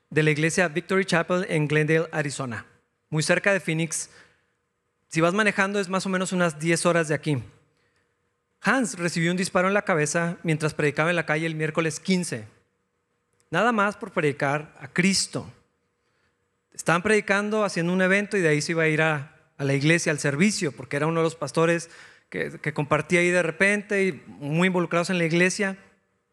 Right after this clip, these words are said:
Ahorita está en estado crítico, están pidiendo oración por él, necesita desesperadamente un milagro. Y le dispararon por estar predicando el evangelio en las calles.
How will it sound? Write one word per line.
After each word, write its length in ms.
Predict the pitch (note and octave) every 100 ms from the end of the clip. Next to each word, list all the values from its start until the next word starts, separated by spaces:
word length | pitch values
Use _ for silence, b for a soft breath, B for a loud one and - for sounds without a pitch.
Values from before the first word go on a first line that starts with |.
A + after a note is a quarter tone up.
| _
Ahorita 200 | C#3+ C3
está 140 | D3 D#3+
en 80 |
estado 340 | D#3 - D#3+ D#3+
crítico, 600 | G3 G3 G#3 - A3+ A3 b b b b b _
están 240 | - D3
pidiendo 320 | E3 E3 F#3+
oración 320 | G3 F#3 F3+ E3+
por 160 | F3+
él, 140 | F3 F3+
necesita 400 | D3 C#3 D3 E3+
desesperadamente 720 | D#3+ D3+ D#3 E3 E3+ E3+ F3
un 80 | E3+
milagro. 500 | F3 D#3+ D3 E3 D#3+ - b b b b b b
Y 80 | E3
le 80 | G3+
dispararon 640 | G#3+ G#3+ G3 G#3+ B3+ A3+
por 120 | - D#3
estar 280 | D3+ D#3+
predicando 560 | F#3+ F#3+ E3 D3+ D3+ D#3+
el 80 | D#3+
evangelio 580 | C3+ B2+ C#3+ C#3+ D3 -
en 120 | D3
las 200 | B2+ -
calles. 720 | - F3+ F#3 B2+ G2+ - -